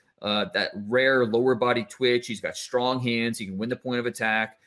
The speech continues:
Uh, so he's gonna be equally effective versus the pass and the run. And then, you know, both of Miami's pass rushers, Gregory Rousseau, uh, a high risk, high reward type of, type of prospect, long, athletic, still figuring out how to, how to rush the passer.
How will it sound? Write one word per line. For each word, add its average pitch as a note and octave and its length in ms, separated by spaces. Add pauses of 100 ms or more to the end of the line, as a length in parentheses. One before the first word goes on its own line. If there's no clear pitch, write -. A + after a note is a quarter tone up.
(240)
Uh, G2+ 360
so A#2+ 120
he's A#2+ 100
gonna A#2 140
be G#2+ 240
equally C3 320
effective A#2 440
versus G#2 180
the - 60
pass A#2 340
and B2 80
the B2 80
run. G2+ 340 (240)
And C3 160
then, D3 380
you D3+ 80
know, C#3 100
both G3 240
of A#3+ 80
Miami's E3+ 380
pass A#2+ 320
rushers, F2 400
Gregory C#3+ 380
Rousseau, A#2 680
uh, G#2+ 460 (280)
a G#2 160
high C3+ 260
risk, C3+ 360
high B2 120
reward A#2 480
type A2+ 220
of, G2 140 (120)
type A2+ 180
of A#2 80
prospect, G2+ 580 (220)
long, B2+ 600
athletic, A#2+ 600 (300)
still - 300
figuring G#3 440
out C#3+ 180
how C#3 140
to, B2 300
how C3+ 120
to A#2+ 80
rush A2+ 260
the - 80
passer. F#3+ 540